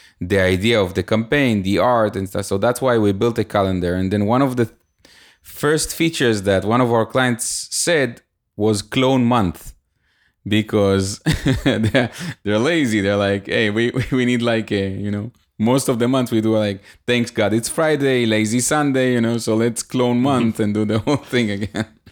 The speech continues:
Speaker 1: <laughs> So, uh, that was, it, it's coming from the clients, you know, the clients request those features, and it's a small, it's still a small team. We're,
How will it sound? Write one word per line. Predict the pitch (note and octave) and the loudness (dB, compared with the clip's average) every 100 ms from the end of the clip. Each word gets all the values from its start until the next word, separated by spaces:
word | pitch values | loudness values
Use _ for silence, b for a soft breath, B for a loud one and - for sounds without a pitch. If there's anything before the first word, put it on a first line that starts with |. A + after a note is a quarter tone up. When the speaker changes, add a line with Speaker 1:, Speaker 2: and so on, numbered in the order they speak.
| _ | _
Speaker 1:
<laughs> | - - B B B B B B _ _ - _ _ _ | -4 -4 B B B B B B _ _ -20 _ _ _
So, | - - G#2 G2+ G2+ | -6 0 4 4 4
uh, | G2+ | 2
that | G2 A#2+ | 2 2
was, | A#2+ A#2+ A2 G#2 | 4 2 2 -2
it, | - C#3+ | -2 0
it's | - D3 | 0 -2
coming | - F#3 G#3 F3+ | 0 2 2 0
from | - C3+ | 2 2
the | A#2+ | 2
clients, | B2+ B2+ G2 G2 - | 2 2 0 -4 -4
you | |
know, | G#2 - | -4 -4
the | - | -6
clients | - C3+ C#3+ C#3+ - - - | -2 0 2 2 -2 -6 -2
request | B2 A#2 - B2+ A#2 | 0 0 2 2 2
those | - A#2 A2+ | 2 2 2
features, | - A2 G2+ A2 A2 G#2+ | 2 0 2 0 0 2
and | A2 A2+ A2 B B B B B B _ | 2 2 -2 B B B B B B _
it's | - A#2+ | -4 0
a | C3+ | -2
small, | - D3+ E3+ | 0 0 0
it's | C#3 - | -2 -2
still | F#3 G3+ | 0 0
a | |
small | F3 E3 E3 | 0 0 0
team. | C#3+ D#3 A#2+ | 0 0 2
We're, | G#2 G#2 G2+ G#2 | 2 2 0 -2